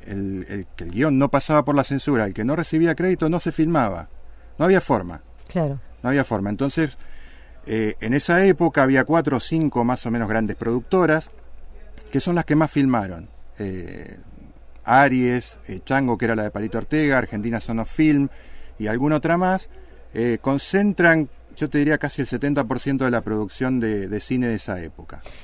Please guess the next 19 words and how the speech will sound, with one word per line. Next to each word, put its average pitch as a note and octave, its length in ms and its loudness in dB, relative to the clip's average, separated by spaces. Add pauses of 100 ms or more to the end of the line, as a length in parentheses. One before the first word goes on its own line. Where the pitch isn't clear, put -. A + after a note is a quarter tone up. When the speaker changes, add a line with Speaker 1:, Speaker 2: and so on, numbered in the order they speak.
Speaker 2:
Y A#3 80 0
si B3 100 2
vos D#4 100 4
tenés D#4+ 200 0
que C#4 80 0
decir C4 240 2
una, B3 180 2
una B3 300 6
palabra, G#3 520 8
o F3 80 -4
quizás, F#3+ 360 4
eh, E3+ 220 -4
estoy E3+ 580 2
siendo F3 520 -2
muy F#3 400 4
reduccionista, F#3+ 680 4
¿no? G3 180 6
Con F3+ 140 2
respecto F3+ 480 2